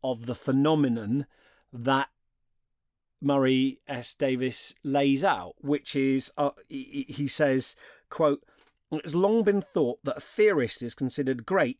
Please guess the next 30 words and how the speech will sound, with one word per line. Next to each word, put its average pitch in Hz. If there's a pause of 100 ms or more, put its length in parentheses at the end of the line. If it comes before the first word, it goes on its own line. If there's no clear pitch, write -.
(100)
because -
his 131
theories 147
are 139
true, 165
but 143
this 160
is 165
false. - (440)
A 156
theorist 208
is 147
considered 139
great 165
not 175
because 147
his 127
theories 135
are 117
true, 139 (400)
but -
because 143
they 139
are 143 (100)
interesting," 120
end 110
quote. 90 (220)
So - (1200)
what 170
he's 175